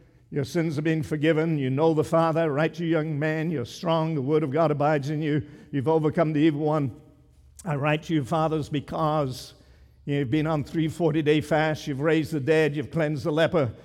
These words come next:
You know, something with a sort of a wow factor in it. And all he says is, "You know him that is from the beginning."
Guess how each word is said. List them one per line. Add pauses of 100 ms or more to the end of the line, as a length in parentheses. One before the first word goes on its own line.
(220)
You
know,
something
with
a
sort
of
a
wow
factor
in
it. (640)
And
all
he
says
is, (580)
"You
know
him
that
is
from
the
beginning."